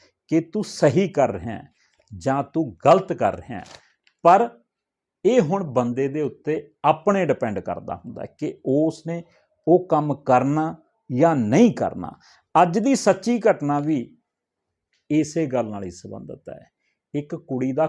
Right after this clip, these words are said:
ਕਤਲ ਹੁੰਦਾ ਹੈ, ਜਿਸ ਨੇ ਗਲਤ ਕਦਮ ਚੱਕਿਆ ਤੇ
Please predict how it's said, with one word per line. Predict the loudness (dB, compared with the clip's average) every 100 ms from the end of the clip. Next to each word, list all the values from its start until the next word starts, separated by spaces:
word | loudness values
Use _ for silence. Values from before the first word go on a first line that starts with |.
| -2
ਕਤਲ | -4 -2 -2
ਹੁੰਦਾ | -4 -10 -14 -14
ਹੈ, | -16 _ _ _ _ _ _ _ -18
ਜਿਸ | -4 -2 0 -2
ਨੇ | -4 -6 _ _ _ -16
ਗਲਤ | -2 4 4 4
ਕਦਮ | 0 0 0 -6
ਚੱਕਿਆ | -14 -10 -10 -10 _ _ _ -12
ਤੇ | -12